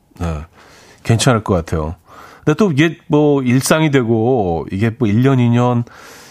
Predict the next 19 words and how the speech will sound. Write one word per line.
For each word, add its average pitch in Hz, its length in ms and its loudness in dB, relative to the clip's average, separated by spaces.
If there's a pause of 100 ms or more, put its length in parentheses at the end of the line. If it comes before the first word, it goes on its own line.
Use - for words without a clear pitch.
지나다 123 360 0
보면 117 420 0
또 139 180 -2
느낌이 120 300 -2
달라지겠지만 107 880 -2
말입니다. 85 540 -6 (560)
음, 85 360 -6 (640)
정혜주 127 380 2
씨, 90 260 -4 (560)
"아하, 117 340 0
그래서 143 320 0
내일 139 280 2
소풍 175 360 0
간다면 143 480 2
그, - 120 -10 (260)
그렇게 131 240 -2
잠이 131 320 0
안 113 200 0
왔군요." 113 840 -2